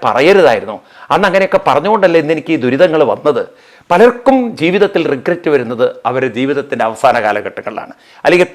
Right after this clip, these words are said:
പ്രായമാകുമ്പോഴാണ്, പക്വത വരുമ്പോഴാണ്. അപ്പൊ ആ ചെറുപ്പകാലത്തിൽ നമ്മുടെ സ്വാർത്ഥത, നമ്മുടെ അഹങ്കാരം,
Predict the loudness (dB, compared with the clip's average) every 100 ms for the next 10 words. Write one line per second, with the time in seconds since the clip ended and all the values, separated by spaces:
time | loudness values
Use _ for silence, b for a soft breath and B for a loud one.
0 | -2 2 4 4 4 2 0 -4 -4 -6
1 | -12 b b -4 -4 2 4 4 2 0
2 | -6 -8 -14 B B B B 2 2 2
3 | 4 4 4 2 0 2 2 2 2 0
4 | 0 -4 b b -2 0 -2 2 2 4
5 | 2 0 2 0 -2 -6 -2 0 2 0
6 | 0 0 0 -2